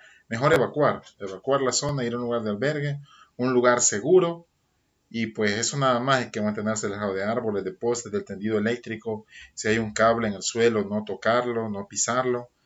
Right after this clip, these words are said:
y así, ¿verdad? Hay que guardar todas las recomendaciones que nos dan las autoridades, y pues seguir las indicaciones, que eso es muy importante para salvar vidas en este momento. Esto está fuerte, está serio, no, no es un juego.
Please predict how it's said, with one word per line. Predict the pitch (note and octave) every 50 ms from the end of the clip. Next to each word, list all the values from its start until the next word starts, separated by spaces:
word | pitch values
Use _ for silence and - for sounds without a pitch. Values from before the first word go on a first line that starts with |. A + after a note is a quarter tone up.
| _ _ _ _ _ _ _
y | - G#2
así, | G2+ F#2+ G2 - C#3 D3+ D3+
¿verdad? | C3 A2 G2 F#2 G2 F#2+ G2+
Hay | G#2 G#2
que | - C#3 C#3 C3
guardar | B2 A2+ A2 G#2+ G#2+ B2 B2+ B2
todas | - C3+ C3 C3 C3+ B2+
las | A2+ A2 G#2+
recomendaciones | G#2 G2+ G2+ - G#2+ G#2 G2 F#2 F#2 F2+ - - B2+ B2+ C3 B2+ B2+ A#2 - -
que | - - G2+
nos | F#2+ F#2
dan | G2 A#2+ C3 B2+
las | B2 A#2
autoridades, | A2+ A2 - - F#2+ G2 F#2 G2 A#2 C3+ D3+ D3+ C#3+ C#3 C#3+ - - _ _ _ _ _ _ _ _ _ _ _ _ _ _ _ _ -
y | A2+ A2+ A#2
pues | A2+ A2+ G#2+ G2+ -
seguir | G#2 G2 G#2 B2+ C#3+
las | D#3 C#3+ B2+
indicaciones, | B2 G#2+ G#2 G#2 - - - C#3 D3 C#3+ A#2 G#2 G2+ -
que | - B2+
eso | B2+ B2 - C3+
es | A#2+
muy | C3 C#3 C#3+ C#3+
importante | C#3 C#3 C#3+ A2 G2+ - - B2+ C3 C3+ C3+ C3 A2+
para | - A2+ G#2+ G2 G2
salvar | - - G2 F#2 G2 A#2 A#2 A2+
vidas | G2+ B2 C3+ C3+ B2 A2+ G#2
en | G2+ G#2+
este | A2 - - G2+
momento. | G2 G#2 A#2 B2+ B2 B2
Esto | A2 - - C#3
está | C#3+ G#3+ G#3
fuerte, | - - C#3 D3 D3 C#3+ -
está | A2+ C3 B2
serio, | A2+ - C#3 C#3+ C3 A2 G#2 G#2+
no, | C3 C#3+ C3+ C#3+
no | D3
es | C#3 C3
un | A#2
juego. | A2+ C3 C3 A#2 G2